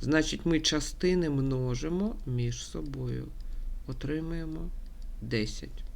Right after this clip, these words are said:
При множенні, при збільшенні ціле в кінці, значить, шукане — частина.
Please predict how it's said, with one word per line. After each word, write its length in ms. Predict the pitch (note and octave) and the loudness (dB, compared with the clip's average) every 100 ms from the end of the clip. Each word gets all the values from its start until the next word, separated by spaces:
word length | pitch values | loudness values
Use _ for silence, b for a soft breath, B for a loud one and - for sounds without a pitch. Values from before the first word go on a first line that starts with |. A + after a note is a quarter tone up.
| - b b b b b b b - | -10 b b b b b b b 4
При 220 | F#3+ B3+ | 8 10
множенні, 840 | B3+ A3+ G3 D#3 D#3+ D#3+ D#3 E3 - - | 10 10 8 6 2 2 2 0 -4 0
при 220 | F#3+ A3+ | 6 6
збільшенні 720 | G3 E3+ F#3 D#3+ D3+ E3 D#3 D3+ | 6 6 6 6 4 4 4 2
ціле 380 | - A#3+ A#3 G3+ | 2 4 6 4
в 60 | |
кінці, 680 | - D#3+ C#3+ - F3 G3 B3 - | 4 2 2 2 2 4 2 -2
значить, 500 | C#3+ D3+ D3 D#3 D#3 | 2 2 4 2 4
шукане — 800 | - F#3 D#3+ - F3 F#3 G3+ - | 4 4 2 2 2 2 2 -2
частина. 760 | - D#3 - - B2 B2 C3 | -2 -2 -2 -4 -4 -2 -4